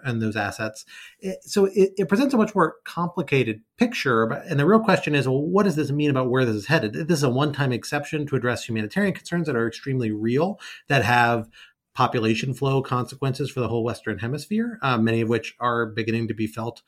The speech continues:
um, even in the United States. You know, is this a sign that m-, the effort to kind of oust Maduro in favor of Guaido has ended?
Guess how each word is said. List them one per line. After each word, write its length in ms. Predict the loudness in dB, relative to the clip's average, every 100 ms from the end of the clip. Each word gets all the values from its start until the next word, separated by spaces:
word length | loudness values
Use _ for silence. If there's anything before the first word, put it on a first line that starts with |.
| -20 -20 -8
um, 280 | -2 0 -2
even 200 | -4 -2
in 120 | -2
the 80 | -2
United 340 | -2 -2 -4
States. 420 | -6 -8 -8 -10 -16 -18 -20 _ -6
You 160 | -2
know, 180 | 0 0
is 180 | 0 2
this 200 | 2 -2
a 120 | -2
sign 680 | -4 -2 -2 0 0 -2 -2
that 320 | 0 -2 -2 -8 -20 _ 0
m-, 120 | 2
the 520 | 4 4 2 2 -2 -8 -4
effort 340 | -2 0 -4
to 80 | -4
kind 180 | -4 -4
of 80 | -2
oust 280 | -4 -4 -6
Maduro 480 | -4 -2 0 0 -2
in 140 | -4
favor 280 | -6 -4 -4
of 100 | -2
Guaido 560 | -2 -2 -2 -2 -2 -6 -16 -20 _ _ _
has 120 | -2 2
ended? 380 | 2 0 -2